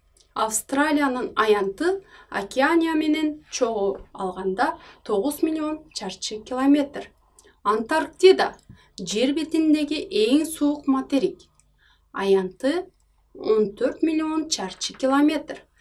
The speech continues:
Австралияга караганда эки эсе чоң. Евразия материги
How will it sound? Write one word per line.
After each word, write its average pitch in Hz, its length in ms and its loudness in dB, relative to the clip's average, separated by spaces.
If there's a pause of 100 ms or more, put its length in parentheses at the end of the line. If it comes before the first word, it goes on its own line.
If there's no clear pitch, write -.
(180)
Австралияга 208 840 2
караганда 196 720 0 (380)
эки 226 520 -2
эсе 302 300 -6 (140)
чоң. 208 360 2 (1200)
Евразия 214 600 2
материги 339 680 2